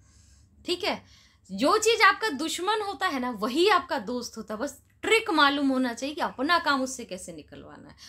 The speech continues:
वही मैं करती रहती हूँ कि जो तुम्हें नुकसान करता है, जैसे कि ब्लोटिंग हमें नुकसान करता है, पर उसी से सुंदर होना मैंने बता दिया, ठीक है ना? वो जो बताया था एक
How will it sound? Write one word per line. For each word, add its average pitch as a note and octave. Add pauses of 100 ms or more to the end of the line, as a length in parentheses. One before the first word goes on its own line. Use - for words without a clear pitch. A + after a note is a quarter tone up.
(160)
वही E4
मैं G4+
करती B3+
रहती G3+
हूँ A3
कि C4
जो D4
तुम्हें F#4+
नुकसान F4
करता C#4
है, D#3
जैसे C4
कि C#4
ब्लोटिंग C#4+
हमें E4
नुकसान C4+
करता G#3+
है, G3
पर G3+
उसी G#3
से E4+
सुंदर B3
होना G#3
मैंने E3+
बता -
दिया, C#3+ (380)
ठीक C#4
है G4+
ना? A#4 (260)
वो C4
जो C#4
बताया C#4+
था C#4+
एक D#4+